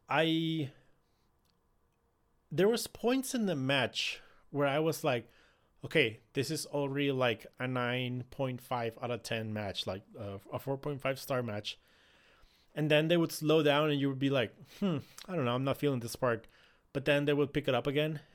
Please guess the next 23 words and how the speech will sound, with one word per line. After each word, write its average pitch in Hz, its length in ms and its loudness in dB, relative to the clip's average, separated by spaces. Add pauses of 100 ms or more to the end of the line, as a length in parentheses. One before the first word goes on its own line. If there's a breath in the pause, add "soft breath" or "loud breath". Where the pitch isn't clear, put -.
(160)
and, 113 360 -6 (100)
oh, 120 100 -6
you're 123 240 0
like, 107 260 -4
"Oh 107 100 -4
my 107 100 -4
God, 98 200 -6
this - 200 -10
is, 123 140 -10
like, 92 180 -6 (600)
four 110 320 -4
and 120 320 -8
three 120 160 -4
quarter 120 360 -4
star 123 340 -2
match 107 280 -2
now." 117 340 -2 (680 loud breath)
And, 135 400 -4 (140)
and 143 180 -2
I 147 60 2
was 180 180 2
like, 190 160 0
if - 160 -8